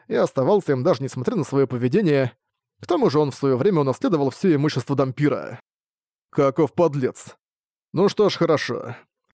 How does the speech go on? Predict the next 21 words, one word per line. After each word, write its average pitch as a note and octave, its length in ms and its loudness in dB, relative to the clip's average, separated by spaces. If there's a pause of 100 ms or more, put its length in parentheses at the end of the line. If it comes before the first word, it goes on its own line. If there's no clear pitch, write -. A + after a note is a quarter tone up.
(160)
Значит, C#3 520 0
во D#3 100 2
владении D3+ 380 2
моего D3+ 260 2
питомца D#3+ 400 0
находится D#3+ 440 2
роскошный F#3 420 2
замок. E3 640 -4 (560)
Что-то C#3+ 300 -2
не E3 80 2
так?" A3+ 340 2 (500)
спросил B2+ 500 -2
Альберт, C#3 500 -2 (520)
увидев G3 480 0
выражение C#3+ 380 2
лица C#3+ 300 0
Арка C#3 180 -2
и C#3+ 40 4
Буксила. B2 580 -2 (680)
"Нет, D#3+ 380 0
ничего. B2 580 -2